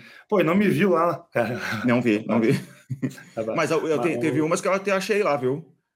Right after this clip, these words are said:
Speaker 2: A do
Speaker 1: Ah.
Speaker 2: Bit-, Bitly, como é que você, como é que você pronuncia?
Speaker 1: Ah, acho que é, acho que é, eu falo Bitly, né? Não sei se tá
Speaker 2: Bitly.
Speaker 1: certo, eu falo Bitly.
Speaker 2: É, eu também não sei como é que você pronuncia, tá, eu, eu vi tu lá filmando, assim, com o celularzinho.
Speaker 1: <laughs> Não, eu, tem uma coisa que eu aproveitei, né?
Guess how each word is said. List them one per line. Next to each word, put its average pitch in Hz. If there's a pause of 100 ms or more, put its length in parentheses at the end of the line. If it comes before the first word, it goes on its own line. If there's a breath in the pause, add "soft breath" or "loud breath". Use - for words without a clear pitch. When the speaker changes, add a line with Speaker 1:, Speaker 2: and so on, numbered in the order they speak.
(120)
Speaker 2:
A 135
do 127
Speaker 1:
Ah. -
Speaker 2:
Bit-, 139
Bitly, 113
como 135
é 135
que 135
você, 120
como 120
é 131
que 135
você -
pronuncia? 120
Speaker 1:
Ah, 135
acho 117
que -
é, 131
acho 127
que 214
é, 170
eu 160
falo 190
Bitly, 156
né? 95
Não 110
sei 147
se 147
tá 131
Speaker 2:
Bitly. 107
Speaker 1:
certo, 117
eu 95
falo 123
Bitly. 117
Speaker 2:
É, 120
eu -
também 139
não 123
sei 120
como 107
é -
que -
você 113
pronuncia, 123
tá, 135
eu, 131
eu 123
vi 117
tu -
lá 127
filmando, 113
assim, 104
com 98
o 95
celularzinho. 92
Speaker 1:
<laughs> 143
Não, 151
eu, -
tem 147
uma 156
coisa 156
que -
eu 160
aproveitei, 143
né? 123